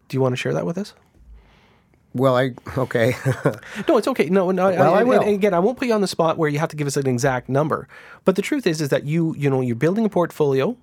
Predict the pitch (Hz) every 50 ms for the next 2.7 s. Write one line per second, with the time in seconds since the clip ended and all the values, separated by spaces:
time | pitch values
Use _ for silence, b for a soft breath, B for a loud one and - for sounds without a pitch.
0 | _ _ _ _ _ - - - 143 143 139 - - - 151 - - 226 240 240
1 | 233 233 - 165 151 151 147 151 143 135 123 117 110 - 135 127 127 127 131 123
2 | 123 123 117 - - 127 - - 165 185 180 - -